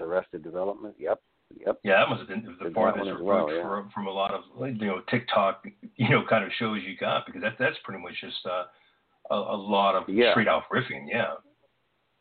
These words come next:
Speaker 1: Yeah, right, exactly. Uh, it's also worked on, uh, Hulu's show Pen fifteen, which is all kids. Actually,
Speaker 2: Oh,
Speaker 1: I shouldn't
Speaker 2: yeah.
Speaker 1: say that. Not all kids, because the producers are,
Speaker 2: Right.
Speaker 1: lead actresses are in their thirty-something, so they're not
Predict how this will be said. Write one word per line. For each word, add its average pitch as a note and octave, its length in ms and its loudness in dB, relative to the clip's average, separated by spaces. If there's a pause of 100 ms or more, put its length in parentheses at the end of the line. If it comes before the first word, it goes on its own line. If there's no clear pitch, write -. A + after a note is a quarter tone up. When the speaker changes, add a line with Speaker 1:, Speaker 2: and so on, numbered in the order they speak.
(220)
Speaker 1:
Yeah, A2 180 2
right, E2 400 2
exactly. E2+ 520 -6 (180)
Uh, - 200 -14
it's - 120 -8
also A2+ 380 4
worked G#2+ 320 2
on, G2+ 300 -6 (920)
uh, F#2+ 100 -6
Hulu's G#2+ 460 -2 (100)
show F2+ 260 -4
Pen F#2+ 240 -6
fifteen, G2 540 -6
which C#2+ 160 -14
is D2 100 -18
all D2+ 280 -4
kids. D#2 240 0 (500)
Actually, A2 260 6
Speaker 2:
Oh, - 60 6
Speaker 1:
I - 60 4
shouldn't G2 180 2
Speaker 2:
yeah. - 80 4
Speaker 1:
say C#2+ 140 0
that. B1 100 -2 (500)
Not A2+ 240 4
all G2+ 260 6
kids, C2+ 280 -14
because D#2 300 -18
the - 80 -20
producers A2 480 -10
are, - 80 -18 (400)
Speaker 2:
Right. G#2+ 160 4
Speaker 1:
lead A2+ 140 0
actresses G2 600 -4
are D#2 240 -8 (100)
in G2 200 -4
their - 200 -12 (120)
thirty-something, D#2 600 -2 (120)
so D#2 60 -12
they're E2 160 -6
not E2 240 -6